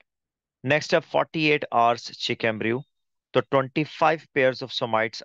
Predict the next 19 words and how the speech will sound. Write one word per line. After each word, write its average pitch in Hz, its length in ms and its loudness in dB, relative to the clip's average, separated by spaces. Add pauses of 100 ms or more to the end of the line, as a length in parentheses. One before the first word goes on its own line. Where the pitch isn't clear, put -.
are 104 200 2 (180)
seen। - 500 -6
Somites 135 400 0
क्या 160 120 4
चीज 123 280 -4
होती 113 240 -2
है? 131 60 0
Somites 127 600 -2
जो 147 100 -4
हैं, 131 220 -2
वो 127 400 0 (580)
block 135 360 0
like 127 220 -2 (100)
cells 107 320 -4
होते 107 260 -6
हैं, 110 260 -2
जो 104 180 -2
कि 107 140 -2
आपको 107 560 0